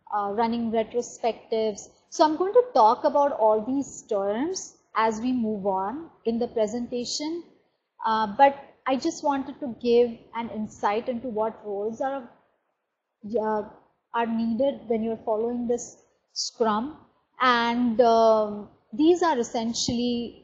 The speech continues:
the bigger roles. Uh, and then, of course, it's the team which, uh, is responsible for the development. So if you look at the process, and please move on to the next slide, I have listed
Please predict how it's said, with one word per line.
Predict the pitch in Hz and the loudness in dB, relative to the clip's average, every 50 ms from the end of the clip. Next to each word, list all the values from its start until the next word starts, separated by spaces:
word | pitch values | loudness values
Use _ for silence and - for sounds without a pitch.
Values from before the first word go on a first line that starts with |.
| 208 196 196 | -20 -6 0
the | 233 226 220 - - - - _ - | 2 2 2 0 -2 -10 -6 _ -2
bigger | 240 208 254 240 233 226 | 0 2 2 2 2 2
roles. | 220 220 214 208 196 190 190 - - - - - _ _ _ _ _ _ _ _ - - | 4 4 4 4 2 0 -2 -6 -12 -16 -18 -20 _ _ _ _ _ _ _ _ -8 -4
Uh, | 208 208 214 - | -2 -2 -2 -2
and | 226 233 240 220 | -4 -2 0 2
then, | 247 247 247 240 240 - | 2 2 2 0 -4 -6
of | 220 - - - | -8 -12 -6 -2
course, | - 214 208 214 208 202 - - - - _ _ _ - | 0 2 2 0 0 -4 -8 -12 -16 -20 _ _ _ -4
it's | 226 - - - - | -4 -4 -4 -8 -10
the | _ - 233 - - - - | _ -6 -6 -6 -6 -2 2
team | 330 339 339 302 226 202 196 190 - - _ _ _ _ _ _ _ _ | 2 2 2 2 -2 -4 -6 -10 -14 -20 _ _ _ _ _ _ _ _
which, | 220 214 233 226 220 214 - - - - - - - 240 | 2 4 6 6 6 4 0 -2 -8 -6 -4 -2 0 0
uh, | 214 208 202 196 196 190 - - - 226 | 0 0 -2 -4 -4 -6 -6 -6 -4 -4
is | 208 214 214 | -4 -4 -4
responsible | 220 - - - 262 302 320 - 262 202 196 190 175 170 185 - _ _ _ _ - | -6 -6 -6 -4 -4 -4 -4 -6 -6 -4 -4 -4 -4 -6 -8 -14 _ _ _ _ -2
for | 220 208 202 196 196 196 190 - - - | 0 0 0 0 -2 -4 -6 -10 -8 -6
the | 226 208 | -4 -2
development. | 196 226 226 247 277 277 269 262 233 214 196 190 190 - _ _ _ _ _ | 0 0 0 0 0 -2 -4 -4 -6 -6 -6 -8 -12 -16 _ _ _ _ _
So | - - 294 | -6 -4 -2
if | 262 - | 0 4
you | 349 320 | 4 4
look | 349 392 - 427 | 4 4 4 2
at | 415 349 | 0 2
the | 392 - | 0 -4
process, | - - 220 196 190 190 - - - 240 285 320 - - - - - _ - | -2 0 2 2 2 0 -2 -4 -2 -2 -2 -2 -4 -8 -16 -20 -20 _ -12
and | 220 226 220 214 220 - _ | -10 -8 -8 -8 -12 -12 _
please | - 277 311 311 - | -4 -2 -2 -2 -2
move | 262 247 220 208 | -2 -2 -2 -2
on | 220 202 202 202 | -2 -4 -4 -6
to | 220 | -8
the | 190 214 | -8 -6
next | 214 202 190 180 - - - | -6 -8 -8 -12 -14 -10 -6
slide, | - 208 190 185 196 240 269 - - - _ _ _ _ _ _ _ _ _ _ _ _ _ _ - - _ _ - | -4 -4 -2 -2 -4 -4 -4 -6 -12 -20 _ _ _ _ _ _ _ _ _ _ _ _ _ _ -20 -20 _ _ -2
I | 240 240 | -2 0
have | 262 269 285 320 320 311 | 2 2 2 0 2 2
listed | 262 254 240 - - - - 226 208 208 220 240 | 2 2 2 2 -2 -2 0 2 2 2 0 -4